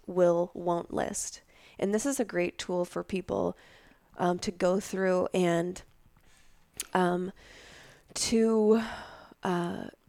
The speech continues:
to get on the same page for what you want about, what you want from your sex life, what you are,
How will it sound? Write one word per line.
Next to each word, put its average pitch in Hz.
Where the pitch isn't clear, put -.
to 185
get 220
on 262
the 262
same 190
page 202
for 190
what 185
you 185
want 185
about, 202
what 190
you 202
want 185
from 214
your 208
sex -
life, 220
what 196
you 196
are, 185